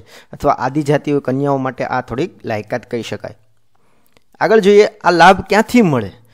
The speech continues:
આ જે યોજના છે, મધ્યાહન ભોજન યોજના, એમનો લાભ ક્યાંથી મળે એમની વાત કરીએ તો કે ભાઈ, દરેક પ્રાથમિક શાળા, જે ગવર્મેન્ટ સરકારી જે કહી શકાય, તો કે દરેક પ્રાથમિક શાળા છે ત્યાંથી આ લાભ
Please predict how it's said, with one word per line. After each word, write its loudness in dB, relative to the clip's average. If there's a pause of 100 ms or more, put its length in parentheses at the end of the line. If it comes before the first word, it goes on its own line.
(220)
આ -10
જે -6
યોજના -4
છે, -12
મધ્યાહન -6
ભોજન -8
યોજના, -8 (280)
એમનો -2
લાભ 2 (100)
ક્યાંથી 0
મળે 2
એમની -2
વાત -2
કરીએ -4 (520)
તો -4
કે -2
ભાઈ, 0
દરેક 4
પ્રાથમિક -2
શાળા, -2 (380)
જે -10
ગવર્મેન્ટ -4
સરકારી -6
જે -10
કહી -10
શકાય, -6 (300)
તો -8
કે -4
દરેક 0
પ્રાથમિક -4
શાળા -2
છે -8
ત્યાંથી -12
આ -8
લાભ -2